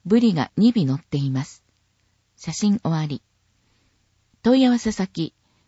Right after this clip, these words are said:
水産振興課、電話、零九九二八六の三四三三。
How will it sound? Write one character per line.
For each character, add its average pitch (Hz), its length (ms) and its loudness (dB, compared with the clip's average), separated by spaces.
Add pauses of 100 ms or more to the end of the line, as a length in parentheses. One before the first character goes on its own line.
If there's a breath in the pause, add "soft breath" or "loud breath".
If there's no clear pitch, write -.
(120)
水 254 260 0
産 240 300 2
振 202 220 0
興 185 260 -4
課、 160 260 -8 (340)
電 190 260 2
話、 175 180 -2 (300)
零 240 200 2
九 208 320 0
九 160 340 -2 (320)
二 247 200 6
八 233 340 -4
六 175 260 -4
の 156 240 -2
三 247 320 2
四 208 220 2
三 160 260 -4
三。 151 300 -6